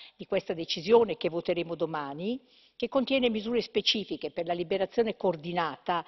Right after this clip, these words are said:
della banda seicentonovantaquattro settecentonovanta megahertz, chiamata più velocemente la banda dei settecento megahertz.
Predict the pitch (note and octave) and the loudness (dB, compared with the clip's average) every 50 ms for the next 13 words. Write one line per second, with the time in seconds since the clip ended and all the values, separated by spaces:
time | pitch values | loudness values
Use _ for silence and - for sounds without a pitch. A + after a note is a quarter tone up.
0 | - - - - - - F#3 F3+ F#3+ F3 E3+ G3+ G#3 G#3 G3+ F#3 G3+ F#3 F3 E3+ | -8 -16 -18 -16 -6 -2 0 2 2 4 6 6 6 6 4 4 4 4 4 2
1 | - - F3+ - - G#3+ G3 - - G3+ F#3+ F3+ F#3 - - G3 F3+ - A3 G#3+ | -2 -4 -4 0 0 0 0 0 -2 -4 -2 -2 -4 -4 -2 -4 0 2 2 2
2 | G3+ - B3 - - F#3 - - E3+ - - G3 F3 - G3 F#3+ F3 F#3 F#3 F3+ | 2 0 -6 -8 -6 -6 -4 -4 -4 -2 0 -2 0 -2 -4 -2 0 0 0 0
3 | - F3+ E3+ F#3 F3 E3 F3 F3+ F3+ E3+ - - - - - F3 F3 F#3+ F#3+ - | 0 -2 -4 -2 -2 0 2 2 2 0 -2 -6 -12 -8 -6 -4 -2 -2 -2 -2
4 | - E3 - - E3 F3 E3+ E3+ - - F#3 F3 F#3+ F#3+ F3 - - E3 D#3+ D#3 | -2 -6 -6 -6 -6 -6 -6 -4 -4 -4 -4 -2 -2 -2 -2 -4 -4 -4 -2 0
5 | E3 E3+ E3 D#3 E3 D3 D#3+ D3+ - - D#3 - - D3+ - - D#3 C3 B2+ B2 | 0 0 0 0 -2 -6 -6 -6 -4 -6 -6 -6 -6 -4 -4 -4 -4 -6 -10 -12
6 | - C#3+ C#3 C#3+ D3+ D3 D#3 C#3+ C3+ - - - _ _ - - | -10 -10 -8 -6 -6 -6 -4 -6 -6 -8 -10 -16 _ _ -20 -20